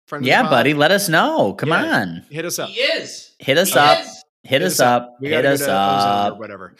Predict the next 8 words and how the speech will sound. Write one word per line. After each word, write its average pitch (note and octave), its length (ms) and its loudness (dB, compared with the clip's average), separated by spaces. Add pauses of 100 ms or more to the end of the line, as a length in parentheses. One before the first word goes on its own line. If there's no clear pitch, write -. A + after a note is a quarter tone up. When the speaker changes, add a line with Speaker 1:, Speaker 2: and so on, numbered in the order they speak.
(140)
Speaker 2:
Yeah, G2 840 -2
yeah. F#2 180 -10
Speaker 1:
Go D#3 80 0
ahead, D3+ 280 -4 (120)
Plum. A#2 220 -12
Speaker 2:
Whatever. F#2+ 500 -6 (260)
All C3+ 120 2
right, A#2+ 220 2